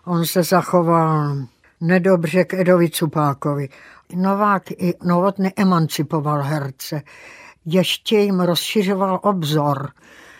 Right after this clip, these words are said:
v literatuře, v hudbě, všechno. On se o ty své posluchače staral.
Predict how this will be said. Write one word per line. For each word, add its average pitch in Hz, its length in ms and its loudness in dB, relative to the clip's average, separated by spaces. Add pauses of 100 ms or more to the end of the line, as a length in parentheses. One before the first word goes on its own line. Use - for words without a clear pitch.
(120)
v 160 40 -2
literatuře, 160 1080 0
v 143 80 -4
hudbě, 160 600 0 (260)
všechno. 180 560 -4
On 175 320 -2 (200)
se 196 320 -2 (200)
o 202 140 0
ty 220 500 -2
své 202 460 -4 (240)
posluchače 190 560 -4
staral. 147 760 -4